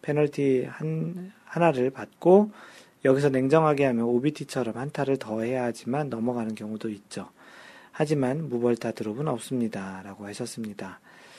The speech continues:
어, 하얀바지님께서도 이제 골프를 잘 알고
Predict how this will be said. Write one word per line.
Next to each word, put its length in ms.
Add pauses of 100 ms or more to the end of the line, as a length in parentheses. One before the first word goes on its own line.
(360)
어, 160
하얀바지님께서도 1500
이제 140
골프를 540
잘 200
알고 500